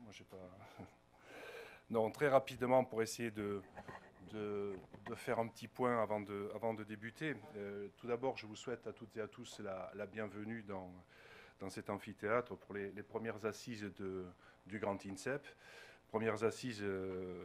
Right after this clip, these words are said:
dont on s'était engagé à, à réaliser il y a quelques mois de cela. Et on avait dit que ça serait pour le début de l'année deux mille dix-sept. Donc nous y sommes, premières assises début de l'année deux mille dix-sept. Et, euh,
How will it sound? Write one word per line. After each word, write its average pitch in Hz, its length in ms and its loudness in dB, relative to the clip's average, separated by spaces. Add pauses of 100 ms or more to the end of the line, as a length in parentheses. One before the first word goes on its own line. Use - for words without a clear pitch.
(280)
dont 104 180 2
on 117 100 4
s'était 135 280 2
engagé 123 500 6
à, 101 300 8 (420)
à 110 80 4
réaliser 120 600 4
il 110 100 -2
y 104 80 2
a 98 220 6
quelques - 300 -2
mois 104 180 2
de 101 100 -4
cela. 120 380 4 (640)
Et 101 540 4
on 104 160 0
avait 107 180 6
dit 110 140 -6
que - 80 -10
ça 107 100 0
serait - 220 -4
pour 104 180 -4
le 104 80 2
début 104 240 -4
de 101 80 -6
l'année 101 220 2
deux 98 80 -2
mille 95 180 -2
dix-sept. 110 460 0
Donc 101 260 -2
nous 104 160 -6
y 101 60 -8
sommes, 110 400 -2
premières 101 360 -2
assises 101 320 -8
début 101 200 -6
de 92 100 -6
l'année 95 180 -2
deux 95 120 -6
mille 92 160 -4
dix-sept. - 500 0 (1080)
Et, 117 600 6
euh, 101 320 6